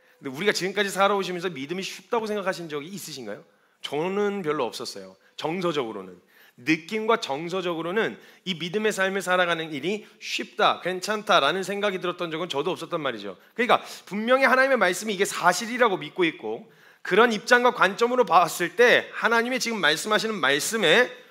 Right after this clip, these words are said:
믿음으로 사는 삶이, 그 계명을 지키면서 순종하면서 사는 삶이 절대 어렵지 않다, 이거는 쉽다라고 하는 것이 사실인 걸로 전제를 깔아놓고 지금 봐야 된단 말이죠. 우린 이걸 믿는 거니까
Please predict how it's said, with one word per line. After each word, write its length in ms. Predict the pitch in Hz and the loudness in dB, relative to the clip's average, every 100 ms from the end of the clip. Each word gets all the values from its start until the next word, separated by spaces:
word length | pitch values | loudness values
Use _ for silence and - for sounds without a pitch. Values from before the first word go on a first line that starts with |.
| _ _ _ | _ _ _
믿음으로 500 | 143 185 254 269 285 | -4 0 2 4 4
사는 360 | 180 185 233 226 | 6 6 6 6
삶이, 380 | 226 240 226 | 4 4 2
그 140 | 220 196 | 0 0
계명을 440 | 170 190 233 233 | 2 4 6 4
지키면서 640 | - 208 - 240 233 220 233 | 0 -6 -6 -2 0 2 0
순종하면서 920 | - 262 269 247 269 262 262 240 240 | -2 -6 -4 -2 6 6 6 6 4
사는 340 | 185 190 214 | 6 6 6
삶이 500 | 190 180 233 202 - - - _ - | 6 4 4 2 0 -12 -20 _ 0
절대 420 | 180 226 226 269 | 4 4 6 6
어렵지 440 | 240 202 220 - | 8 8 4 6
않다, 600 | 220 185 262 214 135 - - _ | 6 6 10 10 10 0 -20 _
이거는 300 | 170 196 226 | -2 4 6
쉽다라고 1200 | 226 - - 262 - 269 156 - - 151 175 226 | 4 0 -2 -2 6 8 8 4 -4 6 8 8
하는 180 | 233 254 | 6 6
것이 240 | 240 202 240 | 4 2 -2
사실인 720 | - - 220 269 220 269 269 | -4 4 8 8 6 -2 4
걸로 200 | 254 233 | 6 6
전제를 400 | 180 208 220 220 | 2 4 2 4
깔아놓고 440 | 214 277 311 254 | 4 6 6 2
지금 200 | 214 226 | -2 0
봐야 220 | 175 185 | 6 6
된단 220 | 180 180 165 | 6 4 2
말이죠. 460 | 139 127 160 240 - _ | -2 0 -2 -2 -8 _
우린 180 | - 220 | -4 0
이걸 180 | 196 214 | 4 4
믿는 340 | 185 220 269 | 4 0 0
거니까 560 | 233 180 147 147 131 | 0 0 0 0 0